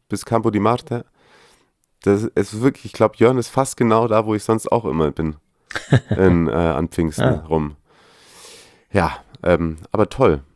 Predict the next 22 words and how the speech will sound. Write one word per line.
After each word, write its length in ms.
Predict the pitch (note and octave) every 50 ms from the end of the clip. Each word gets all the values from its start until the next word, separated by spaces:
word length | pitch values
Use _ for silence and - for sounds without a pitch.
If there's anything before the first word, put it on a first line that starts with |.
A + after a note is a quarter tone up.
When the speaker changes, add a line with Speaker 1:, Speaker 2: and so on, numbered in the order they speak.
| - - -
Speaker 1:
aber 160 | - F#2+ F#2+
danke 500 | - A2 A2+ A#2 A2 A2+ A2+ A#2 A2+ - _
und, 260 | - F2+ F#2+ F2+ -
äh, 160 | F2 F2 E2 D#2
nee, 160 | E2 E2 E2+
nicht 260 | - F2 F#2 - -
aber 180 | - G#2 A2 G#2+
danke, 260 | - G#2 G#2 F#2+ G2+
danke, 260 | - F#2 F2 E2+ F2+
danke, 240 | - F2 E2 D#2+ E2+
danke. 320 | - G2+ A#2 A2+ B2+ A#2+ - - - _ _
Und 180 | - G#2 G2 E2+
jetzt 300 | A#2+ B2 - - - -
aber, 160 | D2 E2 D#2+
Speaker 2:
Ja. 60 | D#2
Speaker 1:
Marius, 480 | D#2+ D#2+ E2 E2+ G2 G2+ A2 - - -
müssen 360 | - - G2 A2 A2 - F#2+
wir 100 | E2 D#2+
uns 180 | C#2 E2+ F#2 F2+
noch 320 | F2+ E2+ F#2+ G2+ - - _ _ _ _ _ _ _ _ _ _ _ _ _ _ _ _ _ _ _ _ _ _ -
drauf 340 | - - E2+ D#2+ - - -
einigen. 440 | F2+ E2+ C#2+ C2 - C2+ C2 C2